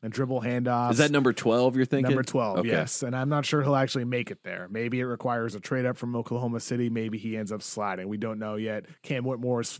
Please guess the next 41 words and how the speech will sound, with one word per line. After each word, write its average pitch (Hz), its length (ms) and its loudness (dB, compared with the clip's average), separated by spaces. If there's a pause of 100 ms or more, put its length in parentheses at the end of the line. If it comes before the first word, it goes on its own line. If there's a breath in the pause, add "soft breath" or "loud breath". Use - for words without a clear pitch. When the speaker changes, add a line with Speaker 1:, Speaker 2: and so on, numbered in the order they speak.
Speaker 1:
falling, 127 440 0
it 117 100 -6
seems 120 380 -4
like, 117 260 -2
out 113 60 -4
of 113 60 0
Speaker 2:
'Cause 123 120 6
of 113 80 4
Speaker 1:
Villanova. 139 220 6
Speaker 2:
medicals, 80 280 0
correct? 98 220 2
Speaker 1:
Yes, 110 160 -2
Speaker 2:
Yeah. 85 160 2
Speaker 1:
medicals 131 340 -2
and, 135 300 -2
and 131 200 -2
iffy 123 260 -4
workouts 110 500 -4
as 104 120 -8
well. 107 260 -2
So 117 320 -2 (280 loud breath)
a 165 80 -4
lot 165 340 4
to 165 100 -2
shake 139 320 0
out 131 200 0
still 131 280 -2
in 120 80 -2
the 113 80 -2
middle 123 280 0
of 107 120 -4
the 101 80 -6
lottery. 113 560 -2 (320 soft breath)
But 139 100 4
Oklahoma 147 460 4
City, 131 360 0
if 170 200 2
they 156 120 2
can 143 140 -2
get 135 220 -2
Buffkin, 110 500 -2